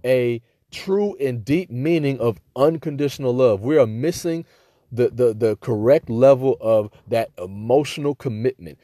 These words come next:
that emotional attachment towards taking care of ourselves. We are, we are lacking.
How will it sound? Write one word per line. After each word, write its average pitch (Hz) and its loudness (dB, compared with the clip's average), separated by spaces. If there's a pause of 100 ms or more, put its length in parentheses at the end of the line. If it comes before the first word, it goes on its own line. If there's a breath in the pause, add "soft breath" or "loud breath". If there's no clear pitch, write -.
(120)
that 117 0
emotional 123 -2
attachment 113 -4 (200 soft breath)
towards 110 0 (380)
taking 123 -2
care 123 6
of 101 2
ourselves. 90 -4
We 120 0
are, 123 4
we 131 -2
are 110 2
lacking. 107 -6